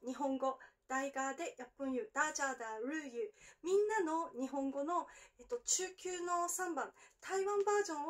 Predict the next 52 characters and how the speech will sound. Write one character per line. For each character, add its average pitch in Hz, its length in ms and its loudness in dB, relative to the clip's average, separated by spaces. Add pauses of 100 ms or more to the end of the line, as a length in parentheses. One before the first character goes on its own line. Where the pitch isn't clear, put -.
(100)
を 349 40 -10
使 - 200 -6
っ 262 80 -2
て 262 140 -4
い 247 60 -2
ま 269 220 -2
す。 - 120 -12 (260)
日 262 240 4
本 392 220 4
語 403 100 2
バ 415 40 -6 (180)
ー - 20 4
ジ - 80 0
ョ 349 60 0
ン 294 100 -2
を 311 100 -4
使 - 200 -4
っ 269 100 -2
て 285 160 -6
い 277 60 -2
る 285 100 -6
人 294 220 -4
も 254 100 -2
ね、 226 220 -8 (320)
同 277 80 -2 (220)
じ 370 260 -6
内 349 240 0
容 359 160 -6
で 359 100 -4
す - 140 -8
か 269 100 2
ら 233 220 -2
安 277 160 -2
心 311 220 -6
し - 120 -8
て 311 240 -2 (300)
一 254 100 -12
緒 277 120 -2
に 269 220 -2 (120)
勉 269 180 -2
強 269 140 -2
し 269 100 -8
て 262 100 -6
い - 40 -6
っ - 40 -20
て 480 120 -6
く - 100 -14
だ - 140 -10
さ 277 220 0
い。 - 60 -10 (520)
と 262 80 -6
ね、 247 240 -8